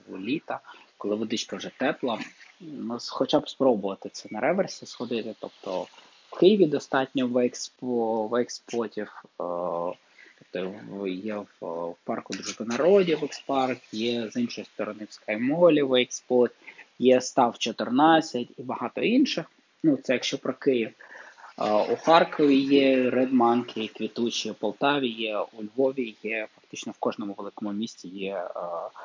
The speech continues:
вейкборд, е, споти, ну, де можна хоча б спробувати. Можливо, вам це спом-, допоможе, тому що вейкборд, е, класна штука, вона, ну, з однієї сторони розвиває координацію, з іншої сторони дуже сильно розвиває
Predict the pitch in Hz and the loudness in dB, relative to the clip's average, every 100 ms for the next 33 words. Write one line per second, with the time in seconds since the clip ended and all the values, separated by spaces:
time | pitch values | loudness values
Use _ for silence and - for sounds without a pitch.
0 | - - - - - - 113 110 117 117 | -18 -16 -14 -14 -10 -6 -4 -6 -4 -2
1 | 117 - - - 92 87 95 98 107 117 | -2 -4 -10 -8 -6 -6 -4 -4 -6 -8
2 | - - 320 - 196 _ _ - - _ | -6 0 0 -2 -8 _ _ -12 -12 _
3 | _ _ _ _ 170 190 139 127 127 117 | _ _ _ _ -2 0 4 4 2 -2
4 | - - 107 - - 113 73 80 - - | -8 -6 -6 -6 -4 -4 -4 -10 -12 -14
5 | - - _ _ 151 156 202 185 139 139 | -16 -16 _ _ 4 6 6 6 4 0
6 | 147 - 151 180 190 - 156 139 147 175 | -4 -4 -2 -2 -2 -4 -4 -2 0 4
7 | 285 294 180 - _ _ - - _ _ | 4 4 0 -6 _ _ -16 -16 _ _
8 | _ _ _ _ - 117 139 - 123 113 | _ _ _ _ -2 0 0 0 0 2
9 | 120 - 92 104 127 123 - - - 101 | 2 2 -2 2 4 4 -2 -14 -6 -4
10 | 104 - - - - _ - 156 151 - | -4 -6 -12 -18 -20 _ 6 8 8 4
11 | 120 - 349 135 127 180 180 151 - 170 | -2 0 4 4 4 4 4 4 0 -2
12 | 185 - - 143 165 170 - 135 147 143 | -2 -2 0 4 6 6 4 0 2 2
13 | 151 139 - 131 135 165 127 - 120 165 | 4 2 2 0 2 4 2 -2 -4 -4
14 | - - 120 135 147 113 120 - 139 131 | -6 -8 0 2 2 0 -8 -4 -4 -4
15 | 110 104 107 131 117 | -6 -4 2 2 2